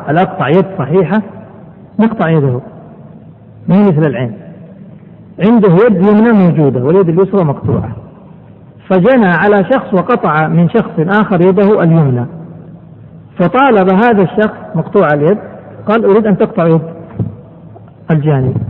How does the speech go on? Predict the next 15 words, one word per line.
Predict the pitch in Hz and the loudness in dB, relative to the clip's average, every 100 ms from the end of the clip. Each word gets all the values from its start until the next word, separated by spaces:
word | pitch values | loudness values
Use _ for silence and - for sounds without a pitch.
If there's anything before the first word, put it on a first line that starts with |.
| - - | -8 -4
نقطع | 190 - 175 | -2 0 0
ولا | 156 135 | 0 0
لا؟" | 139 226 - - - 156 | -2 -6 -14 -20 -10 -4
يقول: | 143 175 | 0 2
"نعم، | 160 127 127 - - | 2 0 -4 -8 -2
نقطع". | 180 185 226 233 - - - - - - - - | -2 -2 -2 -4 -4 -18 -20 -20 -20 -20 -20 -4
تختلف | 190 - 254 285 196 | -4 0 2 2 2
يقولون | 202 196 214 226 | 2 2 2 2
عن | 180 | 4
العين، | 180 147 160 123 | 2 2 0 2
لأن | 170 180 | 0 2
في | 185 | 2
العين | 202 220 240 | 0 0 0
ستذهب | 202 220 202 170 | 0 2 2 0
حاسة، | 151 147 - 147 | 0 -2 -2 -6